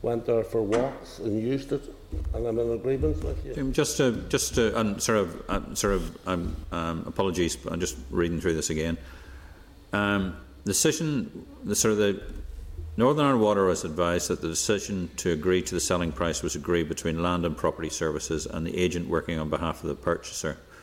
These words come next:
Speaker 2: This was taken by Northern Ireland Water's Capital Investment Panel. Should we be asking the question of, uh, Land and Property Services and Northern Ireland Water's Capital Investment Panel on what was the, what was the valuation and why did they come up with a figure?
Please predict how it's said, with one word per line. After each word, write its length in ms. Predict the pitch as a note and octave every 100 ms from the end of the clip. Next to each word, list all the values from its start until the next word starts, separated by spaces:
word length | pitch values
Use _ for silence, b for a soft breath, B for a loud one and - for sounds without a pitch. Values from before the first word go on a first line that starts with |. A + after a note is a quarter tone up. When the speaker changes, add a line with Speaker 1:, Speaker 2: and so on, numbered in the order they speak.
| B -
Speaker 2:
This 200 | - -
was 100 | -
taken 340 | G2+ - E2+
by 160 | D#2+ D#2+
Northern 380 | E2+ E2+ E2+ D#2+
Ireland 480 | D#2+ D#2+ D#2 D#2 D2 -
Water's 460 | D#2+ E2+ D2+ D#2
Capital 520 | - - D#2+ - D#2 D#2
Investment 560 | D#2 E2+ - F#2+ -
Panel. 240 | G#2 F#2+ - B B B B B _ _ _ _
Should 100 | A2
we 140 | B2+ A#2+
be 180 | A#2
asking 300 | G#2 G2 G#2
the 60 | F2
question 440 | - F#2 - F#2+
of, 400 | F2 F2 E2 - -
uh, 320 | E2 E2 E2 E2+
Land 220 | F2 E2+
and 140 | D#2
Property 300 | - E2 F2
Services 520 | - F2+ E2 D#2+ D2+ E2+
and 80 |
Northern 280 | E2 E2 E2
Ireland 180 | E2 E2
Water's 460 | E2 E2 E2 D#2 - -
Capital 340 | - - D#2+ D#2
Investment 500 | D#2 E2 - F2+ -
Panel 340 | F2+ D#2+ E2+ -
on 520 | D#2+ D#2+ E2 D#2+ E2 - -
what 300 | G2 F2+ F2
was 200 | E2 D#2+
the, 300 | F2 E2+ E2 - B B B B B B G2
what 160 | G2
was 140 | F#2+ F2
the 80 |
valuation 600 | E2 F2 E2+ E2+ E2+ F2 E2
and 120 | E2+
why 140 | E2+
did 140 | E2+ D#2+
they 60 |
come 160 | E2 F2
up 100 | E2+
with 140 | D#2+ E2+
a 40 |
figure? 300 | - F#2+